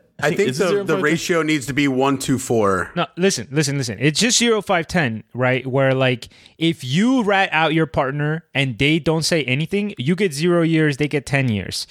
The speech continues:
Speaker 3: If they rat you out, you're gonna get ten years, they get zero years. If you both rat each other out, you both get five years.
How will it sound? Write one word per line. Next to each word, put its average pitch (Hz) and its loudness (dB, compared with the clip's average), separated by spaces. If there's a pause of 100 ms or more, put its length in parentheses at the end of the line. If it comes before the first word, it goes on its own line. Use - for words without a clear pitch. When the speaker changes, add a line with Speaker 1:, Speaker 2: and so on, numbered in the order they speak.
(320)
Speaker 3:
If 127 0
they 202 2
rat 202 0
you 202 2
out, 156 2
you're 180 2
gonna 196 0
get 170 0
ten 180 2
years, 156 2
they 156 2
get 135 0
zero 156 0
years. 110 -2 (260)
If 156 -2
you 185 2
both 220 -2
rat 165 0
each 156 -4
other 143 2
out, 165 2 (260)
you 151 0
both 175 0
get 160 -2
five 131 0
years. 127 0